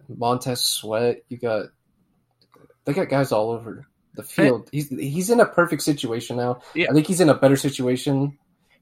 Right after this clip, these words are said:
Speaker 1: than what he was in Philly, because
Speaker 2: Mm-hmm.
Speaker 1: the pieces he's gonna have now should be able to
Speaker 2: Yeah.
Speaker 1: benefit him. Yes, he's losing Jonathan Taylor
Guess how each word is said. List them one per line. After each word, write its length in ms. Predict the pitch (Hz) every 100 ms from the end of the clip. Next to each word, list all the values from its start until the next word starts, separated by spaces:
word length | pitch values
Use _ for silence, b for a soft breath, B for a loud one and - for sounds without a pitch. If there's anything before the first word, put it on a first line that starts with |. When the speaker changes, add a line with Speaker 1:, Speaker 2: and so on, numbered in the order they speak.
| -
Speaker 1:
than 160 | 123
what 100 | 123
he 60 | 123
was 220 | 123 123
in 80 | 110
Philly, 600 | - - 127 135 143 160 _ _ _ _ _ _ _ _ _ _ _
because 180 | 117 131
Speaker 2:
Mm-hmm. 120 | 131 127
Speaker 1:
the 40 |
pieces 240 | 139 139 131
he's 60 |
gonna 140 | 127 113
have 200 | 117 107
now 440 | 101 101 117 - _ _
should 340 | - - 147 143
be 80 |
able 120 | 143 123
to 60 |
Speaker 2:
Yeah. 80 | - -
Speaker 1:
benefit 380 | 113 117 -
him. 340 | 131 131 139 - - - _ -
Yes, 240 | 139 156
he's 180 | 180 143
losing 220 | 143 135 127
Jonathan 360 | 120 127 123
Taylor 540 | 107 113 117 120 123